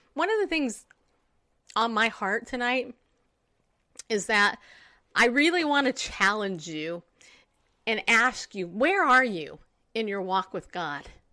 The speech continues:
You know, where, where are you? Where, what is going on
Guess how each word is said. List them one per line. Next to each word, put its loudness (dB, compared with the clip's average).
You -6
know, -2
where, 4
where 4
are 2
you? -4
Where, 0
what 0
is 4
going 0
on -4